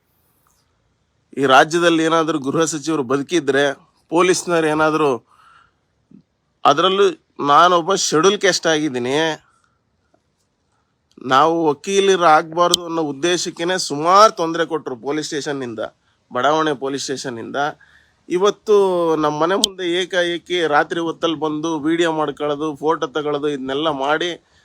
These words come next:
ನೋಡ್ರಿ, ನಾವು ಒಂತ-, ಒಂದ್ ರೀತಿ ಅನಾಗರಿಕರು ವರ್ತಿಸ್ದಂಗೆ ಇವರೇ ವರ್ತಿಸ್ತಾ ಇದ್ದಾರೆ.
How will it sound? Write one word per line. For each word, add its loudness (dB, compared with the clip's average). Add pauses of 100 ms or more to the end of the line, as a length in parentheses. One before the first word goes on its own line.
(320)
ನೋಡ್ರಿ, 0 (360)
ನಾವು -2 (640)
ಒಂತ-, -8
ಒಂದ್ -2
ರೀತಿ -2 (1400)
ಅನಾಗರಿಕರು 2
ವರ್ತಿಸ್ದಂಗೆ -4
ಇವರೇ 0
ವರ್ತಿಸ್ತಾ -2
ಇದ್ದಾರೆ. -2